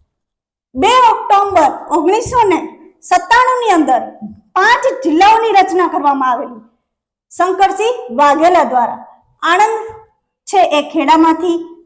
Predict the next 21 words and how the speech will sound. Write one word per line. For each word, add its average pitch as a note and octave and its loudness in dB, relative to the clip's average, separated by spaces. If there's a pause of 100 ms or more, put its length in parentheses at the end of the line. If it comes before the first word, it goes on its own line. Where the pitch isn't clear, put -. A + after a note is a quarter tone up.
પોરબંદર G4+ 2
છે G#4+ 0
એ E4 2
જુનાગઢમાંથી, D#4 -2 (200)
નવસારી G4+ 2
છે G4+ -4
એ C#4+ 0
વલસાડમાંથી, E4 -2 (340)
દાહોદ D#4+ 2
છે G#4 -4
એ C4 -6
પંચમહાલમાંથી F4 0 (440)
અને C#4+ 0
નર્મદા G4 4
છે E4 -2
એ D4+ 0 (280)
ભરૂચમાંથી. D4 -2 (280)
આ A4 2
રીતે F#4 -4 (320)
શંકરસિંહ G4+ -2
વાઘેલાએ C#4+ 0